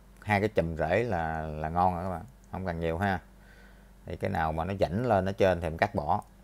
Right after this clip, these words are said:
Cái nào mà nó độn ở dưới, nó đụng cái đáy chậu cũng nên cắt các bạn.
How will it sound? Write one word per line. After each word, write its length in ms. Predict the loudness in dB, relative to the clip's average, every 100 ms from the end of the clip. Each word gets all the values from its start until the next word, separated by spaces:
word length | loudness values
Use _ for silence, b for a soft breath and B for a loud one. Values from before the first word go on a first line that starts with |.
| -20 -20 -14
Cái 100 | -6
nào 220 | -2 0 -2
mà 100 | -4
nó 140 | -4
độn 360 | 0 2 2 0
ở 60 |
dưới, 260 | -2 -2 -4
nó 120 | -4
đụng 220 | -2 0
cái 80 | 2
đáy 160 | 4 2
chậu 220 | -2 -2
cũng 160 | -2 0
nên 140 | 2
cắt 160 | 4 2
các 80 | 0
bạn. 160 | -2